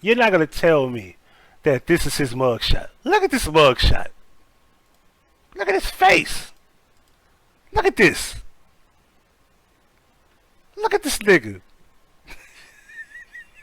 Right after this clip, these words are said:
<laughs> Look at this cat. Look at him. Just look at him, yo. Come on, like, for real.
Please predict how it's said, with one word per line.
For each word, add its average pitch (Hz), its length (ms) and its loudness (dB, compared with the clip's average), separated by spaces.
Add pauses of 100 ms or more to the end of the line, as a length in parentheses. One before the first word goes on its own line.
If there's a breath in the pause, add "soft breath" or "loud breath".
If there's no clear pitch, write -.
(180)
<laughs> - 2000 -12
Look 415 280 2
at 427 120 4
this 392 220 -2
cat. - 420 0 (120)
Look 403 300 0
at 330 200 4
him. 240 100 6
Just - 280 -8
look 294 180 4
at 269 200 8
him, 190 160 6
yo. 233 320 4
Come 349 240 -2
on, 180 380 10
like, 196 220 4
for 196 160 0
real. 226 400 4